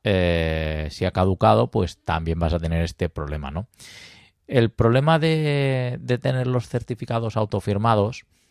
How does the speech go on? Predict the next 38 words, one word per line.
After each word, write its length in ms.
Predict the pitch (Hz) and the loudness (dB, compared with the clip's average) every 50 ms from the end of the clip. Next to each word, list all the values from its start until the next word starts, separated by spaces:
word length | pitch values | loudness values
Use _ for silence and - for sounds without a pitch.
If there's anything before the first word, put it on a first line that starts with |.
| _ _ _ | _ _ _
y 240 | - - 120 104 95 | -12 -6 -4 -4 -2
tener 400 | - - 90 92 98 95 92 87 | -2 -2 0 0 2 0 0 0
conexión 600 | - 95 92 90 - - 98 95 92 92 92 90 _ | -2 -4 -4 -4 -6 -6 -6 -6 -4 -6 -6 -8 _
T 80 | - 90 | -2 0
L 220 | 90 92 95 98 | 0 2 2 2
S 340 | 98 90 - - 95 98 - _ _ _ - _ _ - - - | 2 0 0 -2 -4 -4 -4 _ _ _ -20 _ _ -20 -14 -10
y 180 | - 107 87 82 | -6 -4 -4 -2
encriptado 880 | 80 78 78 80 - - - 80 - _ - 87 87 87 85 85 85 | -4 -4 -6 -8 -10 -10 -12 -12 -10 _ -2 0 0 0 0 -2 -4
y 80 | 87 - | -6 -4
todo, 260 | - 107 104 101 107 | -4 -4 -2 -2 -4
pues 440 | - - - 87 80 - - - _ - 196 | -6 -8 -10 -10 -10 -10 -14 -20 _ -20 -18
está 280 | - - - - 85 82 | -18 -12 -6 -4 -4 -2
muy 160 | 87 90 90 | 0 0 4
bien, 260 | 110 127 131 156 - - - - - - _ - | 4 4 4 4 0 -8 -16 -20 -20 -20 _ -8
siempre 300 | - 92 87 82 87 87 | -4 -2 2 2 2 2
y 20 | |
cuando, 560 | - 104 98 101 101 98 101 110 123 143 - _ _ _ _ | 4 4 6 6 6 4 4 4 2 2 2 _ _ _ _
pues, 200 | - 101 87 - | -2 -2 -2 0
son 180 | - 90 82 82 | -2 -2 -2 -2
certificados 640 | - 95 90 - 92 - 95 90 95 95 104 117 - | -2 -4 -2 -4 -4 -4 -2 0 2 2 2 2 -2
que 140 | - - 98 | -2 -4 -4
no 100 | 92 90 | -2 -2
sean 240 | - 92 87 82 80 | -2 0 0 0 -2
autofirmados, 640 | 80 - 80 78 - 85 92 120 135 113 92 - | -4 -4 -6 -6 -4 -2 0 0 2 0 0 -2
porque 400 | - 87 82 82 90 87 82 80 | -4 -4 -4 -2 -2 -2 -2 -2
un 140 | 82 82 78 | -4 -4 -6
certificado 480 | - 82 82 - 82 85 85 80 80 | -6 -6 -6 -6 -6 -4 -2 -2 0
autofirmado 720 | 80 82 - 92 82 - 92 87 87 92 90 90 95 110 - _ _ _ _ - | -2 -2 -2 -4 -6 -4 -4 -2 2 2 2 4 2 0 -2 _ _ _ _ -14
es 120 | - - | -12 -12
como 280 | - - - 80 78 76 | -8 -6 -6 -6 -4 -4
no 140 | 78 82 - | -4 -4 -4
tener 400 | - - 76 71 73 73 76 92 | -4 -6 -6 -6 -6 -8 -6 -4
nada, 340 | 85 87 82 - - - - | -2 -2 -2 -2 -6 -12 -14
¿vale? 280 | - - 95 101 107 101 | -12 -8 -6 -6 -6 -6
Te 180 | - _ - 87 | -8 _ -8 -8
validas 420 | 78 78 80 82 82 78 - - | -8 -6 -6 -6 -8 -8 -8 -8
tú 140 | - 90 82 | -8 -6 -4
mismo, 400 | 85 87 85 - - 90 - | -4 -4 -6 -8 -12 -16 -16